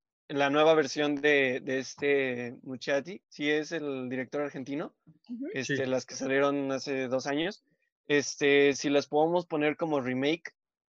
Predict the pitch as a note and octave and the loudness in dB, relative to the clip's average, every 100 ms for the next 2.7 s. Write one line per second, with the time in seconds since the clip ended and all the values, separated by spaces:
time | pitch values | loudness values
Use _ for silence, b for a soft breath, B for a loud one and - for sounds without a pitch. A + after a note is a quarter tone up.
0 | _ _ - D3 D3 C#3+ C#3+ C#3+ C#3+ - | _ _ 2 4 8 8 8 8 6 4
1 | D#3+ D#3+ E3 E3 F3+ E3+ F3+ E3+ D#3+ - | 0 2 4 2 0 -2 0 2 0 -4
2 | - D3 C#3 C#3 C#3 C#3 C#3 | -6 -4 0 2 2 0 -2